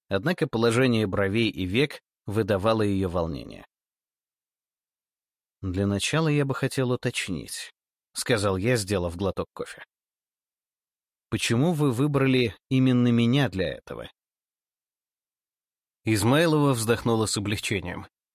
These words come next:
Видимо, опасалась, что я ей напиток в лицо плесну. Ведь фактически мне предложили солгать всему обществу, включая царскую канцелярию,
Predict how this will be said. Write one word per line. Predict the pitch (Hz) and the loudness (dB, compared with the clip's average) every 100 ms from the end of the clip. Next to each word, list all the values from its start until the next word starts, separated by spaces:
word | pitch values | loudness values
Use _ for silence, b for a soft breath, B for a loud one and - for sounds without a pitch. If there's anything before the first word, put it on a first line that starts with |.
| _ _ | _ _
Видимо, | 110 107 107 101 | -2 0 0 0
опасалась, | 107 - 131 113 101 | 0 2 2 2 -2
что | - 117 | -2 0
я | 110 | 2
ей | 110 107 | 2 2
напиток | 117 120 110 95 - | 0 0 -4 -4 -4
в | |
лицо | 101 101 98 | -4 -2 -4
плесну. | 98 95 - 82 - _ _ _ _ _ _ _ - | -6 -8 -8 -10 -14 _ _ _ _ _ _ _ -6
Ведь | 95 - | -4 -2
фактически | 107 - - 82 - - - 165 - _ _ _ _ - | -4 -6 -8 -8 -6 -6 -6 -8 -10 _ _ _ _ -4
мне | 101 104 | -2 -2
предложили | - 110 113 107 113 117 | -2 -2 0 2 0 0
солгать | 113 113 98 90 98 | 0 0 0 0 -4
всему | - - 104 104 - | -4 -2 -2 -2 -2
обществу, | 165 - 92 - 87 | -4 -4 -8 -6 -6
включая | - 104 - 95 87 | -4 -6 -2 -4 -2
царскую | 104 95 - 95 87 | -4 -4 -4 -4 -2
канцелярию, | 107 98 98 117 127 80 | -4 -2 -2 0 0 -4